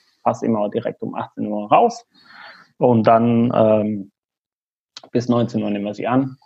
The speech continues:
Und ja, jeden Tag auf, aufs Neue. Und, äh, wie ich vorhin sagte, die, die, ja, die Lieferkreise werden immer größer, was auch gut ist.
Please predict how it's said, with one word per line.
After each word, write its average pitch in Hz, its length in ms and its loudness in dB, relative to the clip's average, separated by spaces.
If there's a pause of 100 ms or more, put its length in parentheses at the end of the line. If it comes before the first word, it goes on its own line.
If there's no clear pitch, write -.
(140)
Und 104 280 -8 (180)
ja, - 360 -6
jeden 113 280 0
Tag 113 240 -10
auf, 113 240 -4
aufs - 260 -10
Neue. 123 540 4
Und, 110 400 -6
äh, 107 180 -4
wie 110 100 0
ich 113 80 -8
vorhin 113 220 0
sagte, 113 380 2
die, 101 240 -4
die, - 240 -14 (2000)
ja, 135 120 2
die 123 120 0
Lieferkreise 135 1160 2
werden 131 180 6
immer 135 160 4
größer, 131 600 2
was 120 200 -2
auch 123 140 2
gut 156 160 2
ist. 113 180 -4